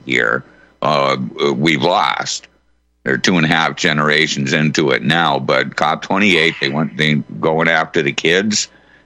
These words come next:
uh, with it, whether it's climate or covid. Um, you know, they're trying to seize the children and put them forward as a shield for their message.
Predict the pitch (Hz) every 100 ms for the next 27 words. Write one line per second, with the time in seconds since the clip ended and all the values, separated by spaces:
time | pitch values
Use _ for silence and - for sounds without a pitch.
0 | - 71 69 67 71 73 67 76 76 71
1 | 62 - - 71 78 95 131 - _ _
2 | - 62 - - 78 85 95 110 117 113
3 | _ _ - 73 71 71 69 64 57 -
4 | 80 78 73 73 - 85 87 76 69 98
5 | 95 85 - 71 - 101 95 78 69 64
6 | 76 - 76 76 80 76 73 73 67 60
7 | - 87 87 76 65 69 64 64 76 71
8 | - 58 -